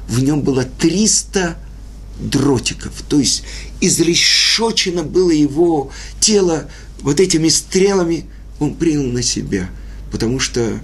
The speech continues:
это то, что он хотел, чтобы передавалось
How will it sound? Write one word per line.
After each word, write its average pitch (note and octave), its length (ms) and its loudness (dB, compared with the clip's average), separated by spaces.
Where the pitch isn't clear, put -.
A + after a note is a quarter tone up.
это D#3 240 -2
то, C#3+ 200 -2
что C3 220 -4
он B2 140 -2
хотел, B2+ 460 -4
чтобы G#2 340 -4
передавалось B2 920 0